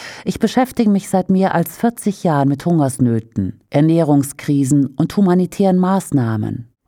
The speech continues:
Und in diesen vier Jahrzehnten hat es keinen Fall einer derart minutiös ausgearbeiteten, genau überwachten und präzise konzipierten Massenaushungerung einer Bevölkerung gegeben, wie es heute in Gaza geschieht.“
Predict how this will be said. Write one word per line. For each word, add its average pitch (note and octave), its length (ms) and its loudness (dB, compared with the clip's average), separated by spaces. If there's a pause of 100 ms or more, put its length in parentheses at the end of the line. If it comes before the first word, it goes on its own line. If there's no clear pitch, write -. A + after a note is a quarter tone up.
Und F3 140 0
in E3+ 140 2
diesen G#3+ 280 2
vier G#3+ 200 2
Jahrzehnten F#3+ 580 0
hat D3+ 160 -2
es D#3 220 -4
keinen A#3 380 2
Fall C#3 440 0
einer D#3 280 2
derart A3+ 600 -2
minutiös F#3 840 -2
ausgearbeiteten, F3 1120 -2
genau G#3+ 460 0
überwachten G3 720 0 (400)
und - 160 0
präzise A#3+ 600 -2
konzipierten G3+ 840 -2
Massenaushungerung D#3 1120 0
einer E3 200 0
Bevölkerung D3 680 0
gegeben, B2+ 720 0
wie D3+ 180 2
es C3+ 220 -2
heute E3+ 260 -2
in F3+ 140 2
Gaza D3+ 360 0
geschieht.“ G#2 580 -6